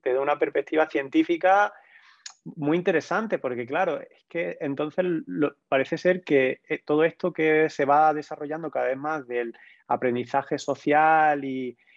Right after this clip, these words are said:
el aprendizaje como, eh, facilitar toda una serie de competencias que no tienen tanto que ver con la acumulación de contenido, sino cómo las podemos utilizar nuestras competencias y desarrollar habilidades, etcétera,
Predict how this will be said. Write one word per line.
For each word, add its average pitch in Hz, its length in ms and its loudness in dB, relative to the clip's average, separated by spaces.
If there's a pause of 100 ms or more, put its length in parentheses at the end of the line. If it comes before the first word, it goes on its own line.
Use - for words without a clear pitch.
(120)
el 139 100 -2
aprendizaje 131 840 -2
como, 117 840 -4
eh, 123 320 0
facilitar 135 680 -2
toda 139 160 2
una 143 120 -4
serie 139 220 -2
de 135 80 0
competencias 127 760 -4 (540)
que 135 600 4
no 135 100 -2
tienen 151 300 -2
tanto 151 400 -2 (220)
que 139 120 0
ver 143 160 -2
con 135 140 -4
la 123 80 -2
acumulación 127 560 -6
de 139 120 2
contenido, 139 500 -2
sino 120 420 -4
cómo 143 320 2
las 135 160 2
podemos 131 480 -2
utilizar 139 720 0
nuestras 135 380 -6
competencias 135 1080 2
y 120 40 -2
desarrollar 123 480 0
habilidades, 131 680 2
etcétera, 156 400 -6